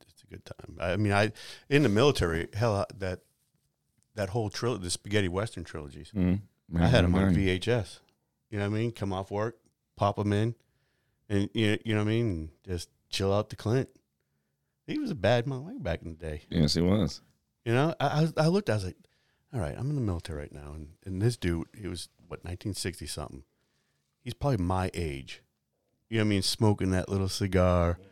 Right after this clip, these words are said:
Speaker 1: talking about his mule. <laughs> Just cool as all get out. Yeah, I, yeah, I, I really did want to emulate Clint Eastwood. I,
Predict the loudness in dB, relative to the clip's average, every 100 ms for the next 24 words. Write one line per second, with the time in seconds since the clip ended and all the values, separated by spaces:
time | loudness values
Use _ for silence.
0 | _ _ _ _ 0 2 4 2 2 2
1 | 4 4 4 2 0 -4 _ _ _ 0
2 | 2 2 0 -6 _ _ _ _ -20 _
3 | _ -20 -2 2 2 2 2 4 4 2
4 | 0 -2 -2 -2 -6 _ _ _ _ _
5 | _ _ _ _ _ _ _ -10 -8 -6
6 | -2 0 0 0 -2 -4 -6 -8 -10 -12
7 | _ _ _ _ _ _ _ -4 -2 0
8 | 0 0 -2 -6 -12 _ -20 _ _ -6
9 | -4 -4 -8 -8 -6 -6 -8